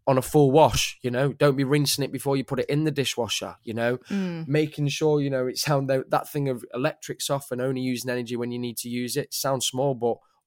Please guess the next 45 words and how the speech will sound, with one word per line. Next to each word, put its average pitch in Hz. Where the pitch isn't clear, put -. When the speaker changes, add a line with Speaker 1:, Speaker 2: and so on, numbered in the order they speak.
Speaker 1:
all 165
those 139
little 131
things 135
added 120
up, 127
great. 135
Are 131
you 135
using 127
your 123
reusable 117
water 127
bottle, 104
you 107
know? 110
Can 135
you 127
maybe 127
look 131
to -
do 123
a 131
little 123
bit 117
more 120
waste-free 127
shopping 113
rather 110
than 110
just 104
constantly 113
assuming 117
all 113
this 107
unnecessary 123
packaging 117
that -
then 117
who 117
knows 127
where 117
it -
ends 104
up? -